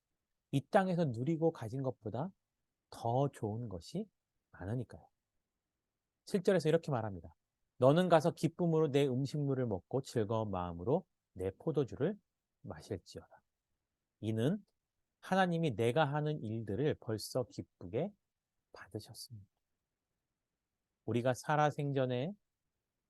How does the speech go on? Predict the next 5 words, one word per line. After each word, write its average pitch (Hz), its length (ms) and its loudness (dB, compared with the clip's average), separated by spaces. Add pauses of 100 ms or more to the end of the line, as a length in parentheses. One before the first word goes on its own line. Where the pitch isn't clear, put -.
(500)
행하는 170 380 0
모든 175 800 -2
일들에 110 400 -4
대해서 95 520 -10 (720)
우리가 139 460 0